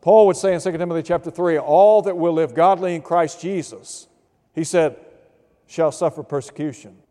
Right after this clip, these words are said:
So here's a man that made some very conscious decisions. Now, think about the fact that he made some decisions about his pedigree,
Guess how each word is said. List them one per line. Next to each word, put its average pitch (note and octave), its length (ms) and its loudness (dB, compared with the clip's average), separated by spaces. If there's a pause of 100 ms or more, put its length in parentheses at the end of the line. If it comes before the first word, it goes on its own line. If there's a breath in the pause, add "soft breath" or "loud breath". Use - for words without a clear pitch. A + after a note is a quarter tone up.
So G3 180 0
here's G#3 280 4
a G3+ 60 -4
man F#3 300 -4
that D#3+ 140 -4
made E3+ 460 -4 (140)
some F#3 240 -4
very D#3 240 -2
conscious A3 880 -2 (180)
decisions. D#3+ 1040 -4 (560)
Now, F3+ 200 2
think A#3 220 0
about F3 340 2
the D3 80 -2
fact D3 520 0 (1080)
that F3 120 0
he F#3+ 60 0
made G3 240 0
some F#3+ 180 -6
decisions E3+ 480 -2
about D#3 180 0
his C3+ 120 -8
pedigree, C3 680 -4